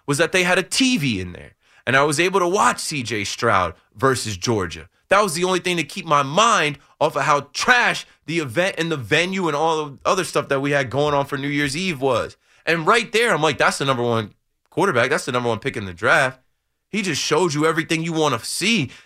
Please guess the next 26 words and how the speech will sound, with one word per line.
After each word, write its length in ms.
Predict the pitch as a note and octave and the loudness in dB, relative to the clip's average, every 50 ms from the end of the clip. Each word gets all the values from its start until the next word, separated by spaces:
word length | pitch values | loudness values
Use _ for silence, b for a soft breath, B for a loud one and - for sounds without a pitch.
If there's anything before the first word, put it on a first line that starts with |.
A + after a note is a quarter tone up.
| b | b
in 120 | - C#3 C#3 | 0 0 0
a 40 | B2 | 0
potential 440 | - C#3+ A#2 - D#3 D3 - C#3+ | -2 -6 0 0 0 0 0 -4
quarterback 440 | - - D#3 D3 C#3+ C#3 C#3 B2+ A#2+ | -4 0 0 0 2 2 2 0 0
coming 260 | - - C3+ C3 B2+ | 0 -2 0 0 0
into 200 | B2 A#2+ - B2+ | -2 -2 -4 -6
the 60 | A#2 A2+ | -4 -4
league. 380 | A2 G#2+ G2+ F#2 E2 E2 - _ _ _ _ _ _ _ _ _ _ _ _ _ | -4 -4 -4 -6 -6 -10 -16 _ _ _ _ _ _ _ _ _ _ _ _ _
He's 260 | _ - F#3 A3 F#3+ C3 | _ -8 -6 -4 -4 -6
got 380 | G2 - C3+ D3+ G3+ G#3+ G#3 | -4 -2 0 2 2 4 2
it. 200 | E3 G2 - _ _ _ _ | 2 -2 -4 _ _ _ _
He's 120 | - F3+ | -14 -2
got 180 | E3+ F#3+ G3 A3 | 2 2 4 4
everything. 580 | A#3 B3 C4+ C#4 C4+ - - C3 A2 D#2+ - _ _ _ _ _ _ _ _ _ _ _ _ _ _ _ _ _ _ _ | 4 4 2 0 -2 -4 -6 -6 -6 -8 -12 _ _ _ _ _ _ _ _ _ _ _ _ _ _ _ _ _ _ _
These 160 | - D3+ E3 - | -8 -8 -6 -2
guys 320 | - F3 G#3+ A#3+ A#3 F3+ | 2 2 2 2 2 0
exist, 480 | F3+ C#3+ A#2 A#2+ E3+ G#3 G3 D#3 - - | -4 -6 -4 -2 0 0 0 0 -2 -4
man. 360 | A#2+ B2 B2+ B2+ B2 B2 A#2+ _ _ _ _ _ | -2 0 2 2 2 0 -2 _ _ _ _ _
And 120 | - C3+ C3 | -2 -2 0
so 340 | - E3+ D#3 C#3 C#3 C3 - | 2 0 2 2 0 -2 -6
to 160 | - - D3+ | -6 -4 -2
watch 400 | C3 B2+ C#3 D3+ G#3 G#3+ - - | 0 4 4 4 4 2 0 -2
N 140 | - D#3 F3 | 0 2 2
F 160 | G3 F#3+ - | 2 2 2
L 120 | F#3+ F3 F3 | 2 2 2
football 680 | - - E3+ - - - A#2 A2 A2 A2 A2 A2 _ | 0 0 -2 0 2 0 0 2 2 0 -2 -4 _